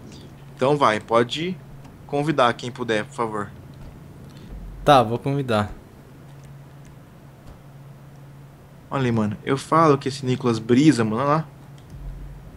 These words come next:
Speaker 1: Ele tá ali em cima do tanque. Olhando pro céu. Pensando na morte da bezerra. Olha lá.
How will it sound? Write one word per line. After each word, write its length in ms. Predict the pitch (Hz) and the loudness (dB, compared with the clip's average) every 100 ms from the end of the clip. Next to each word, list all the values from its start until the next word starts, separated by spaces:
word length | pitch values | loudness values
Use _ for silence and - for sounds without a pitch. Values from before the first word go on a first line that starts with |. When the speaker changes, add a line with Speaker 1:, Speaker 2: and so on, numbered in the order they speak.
| - - | -20 -8
Speaker 1:
Ele 120 | 147 147 | -4 2
tá 120 | 160 | 6
ali 120 | 156 | 6
em 80 | 160 | 4
cima 200 | 165 160 | 4 4
do 160 | 156 143 | 4 2
tanque. 1300 | - 151 175 185 185 185 180 180 170 175 170 165 - - - - - - - - - - | 2 4 6 6 6 6 6 4 2 0 2 2 -2 -10 -20 -20 -20 -20 -20 -20 -12 2
Olhando 380 | 135 147 160 151 | 6 8 8 6
pro 220 | 151 143 | 4 4
céu. 1000 | - - - 147 170 175 180 175 170 160 - - - - - - - - - - | 2 -2 4 6 6 6 6 4 2 -2 -10 -20 -20 -20 -18 -18 -18 -20 -20 -4
Pensando 380 | - 147 165 156 | 2 4 6 6
na 160 | 156 147 | 6 4
morte 360 | 143 143 147 | 6 6 6
da 100 | 151 | 4
bezerra. 1000 | 143 143 127 123 135 160 175 170 165 156 160 | 4 2 -2 -2 2 2 4 4 4 4 6
Olha 80 | |
lá. 240 | 151 113 | 4 2